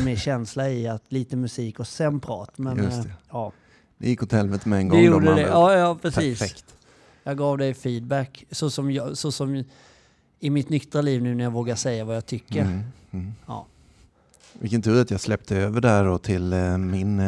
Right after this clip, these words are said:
Speaker 2: högre kraft innan.
Speaker 1: Ja.
Speaker 2: Så att det blir precis som det ska bli då.
Speaker 1: Ja, det är så.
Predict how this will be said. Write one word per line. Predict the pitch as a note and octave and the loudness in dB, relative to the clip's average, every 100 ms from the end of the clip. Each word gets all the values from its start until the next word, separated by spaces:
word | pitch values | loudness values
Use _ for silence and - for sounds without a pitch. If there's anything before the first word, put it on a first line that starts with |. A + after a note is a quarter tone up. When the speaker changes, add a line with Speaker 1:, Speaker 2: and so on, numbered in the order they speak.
| G2 | 2
Speaker 2:
högre | G2 F#2 F#2 | 0 0 -2
kraft | - F2+ - - - - - _ - | -2 -4 -6 -14 -20 -20 -20 _ -8
innan. | G2+ F2+ G2 A#2 - - | -4 -4 -6 -8 -14 -4
Speaker 1:
Ja. | C#3+ D3 E3 - - | 0 0 -2 -8 -14
Speaker 2:
Så | B2 | -12
att | |
det | - A2+ | -8 -8
blir | A2+ A2 A2 | -4 -4 -4
precis | - B2 - C#3 A#2 | -6 -10 -8 -8 -6
som | G#2 | -6
det | F2+ | -6
ska | - | -6
bli | F2+ G2 | -6 -4
då. | G2+ E2+ - _ - | -6 -8 -14 _ -16
Speaker 1:
Ja, | C3+ | -14
det | D3 | -12
är | G#3 - | -14 -20
så. | - | -20